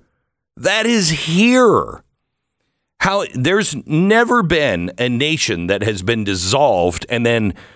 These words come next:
prophesied to come back and, you know, nineteen hundred years later, pops back up. That's never happened before. In the Bible, um, God delivered his people from slavery in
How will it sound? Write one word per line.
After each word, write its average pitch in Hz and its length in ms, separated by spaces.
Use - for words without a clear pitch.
prophesied 113 800
to - 80
come 131 280
back 123 440
and, 135 440
you 139 120
know, 90 160
nineteen 175 640
hundred 143 320
years 127 340
later, 117 480
pops 214 320
back 220 240
up. 220 360
That's 175 200
never 214 320
happened 165 680
before. 87 520
In 165 200
the 160 60
Bible, 120 800
um, 107 520
God 156 280
delivered 123 340
his 98 140
people 101 260
from 92 220
slavery 110 640
in 85 260